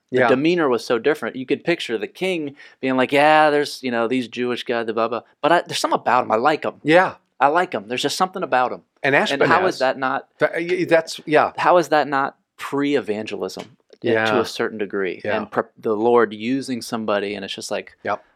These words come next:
Speaker 1: "Boy, I tell you, there's something about you."
Speaker 2: Someone once says, "In order to share good news, you have to be good news."
Speaker 1: Hmm.
Speaker 2: And I think
Speaker 1: Mm-hmm.
Speaker 2: Daniel was that way. And,
Speaker 1: Mm-hmm.
Speaker 2: and the last verse in chapter one, when it says, "And Daniel continued until the day," I think that's a,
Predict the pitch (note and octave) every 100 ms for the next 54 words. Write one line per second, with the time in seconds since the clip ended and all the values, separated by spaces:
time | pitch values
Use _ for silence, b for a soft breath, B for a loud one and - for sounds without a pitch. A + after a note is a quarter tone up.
0 | _ - A#2+ G#2+ - G2+ E2+ F2+ - B2+
1 | A#2+ G#2 G#2 G2 - F#2 - C#3 E3+ D3
2 | C#3 - C3+ B2 A2+ A#2 A#2 F2 - D3+
3 | D3 C3+ C3+ C3 C#3 C#3+ - _ _ _
4 | - B2 - F#2+ B2+ A2 G2+ - - -
5 | - - _ _ G#2 - _ - A#2+ G#2+
6 | G#2 G2+ A2 B2+ A2 A2+ A2 A#2+ A2+ G#2
7 | A2 A#2 G#2+ F#2 G#2 F#2+ G2+ G2 F2 E2+
8 | _ _ - C3+ A2+ _ A2 G#2+ G2 A#2
9 | A#2+ A#2+ A#2+ A#2+ - A#2+ A#2 C3+ - B2+
10 | C3 - G#2+ - A#2+ - G#2+ G#2 _ -
11 | A#2 C#3 B2+ G2+ G#2 G2+ A2+ G2+ G2+ A2
12 | A#2+ G#2+ G2 - A2+ - E3 D3+ F#2 F2+
13 | G2+ - F#2+ A2+ G2 G#2+ G#2+ B B B
14 | B B - - D3+ C#3+ B2+ A#2 G#2+